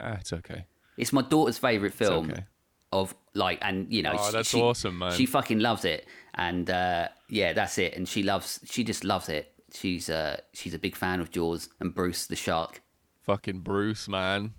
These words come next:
Speaker 2: <laughs>
Speaker 1: Fucking Bruce, terrifying little bastard.
Speaker 2: Yeah.
Speaker 1: But right, today we're gonna be covering, uh, The Hunt.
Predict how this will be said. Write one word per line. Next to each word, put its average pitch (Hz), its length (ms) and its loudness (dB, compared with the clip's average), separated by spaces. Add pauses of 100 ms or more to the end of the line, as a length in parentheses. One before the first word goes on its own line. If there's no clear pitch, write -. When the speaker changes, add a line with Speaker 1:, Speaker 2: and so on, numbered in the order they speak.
(120)
Speaker 2:
<laughs> 147 680 0
Speaker 1:
Fucking 117 420 2
Bruce, 113 720 2
terrifying 117 520 4
little 107 160 2
bastard. 110 480 2 (340)
Speaker 2:
Yeah. - 180 6 (800)
Speaker 1:
But - 60 0
right, 180 200 6
today 196 320 6
we're 190 140 8
gonna 202 160 2
be 185 100 0
covering, 165 840 0
uh, 131 360 4
The 117 180 0
Hunt. 143 680 2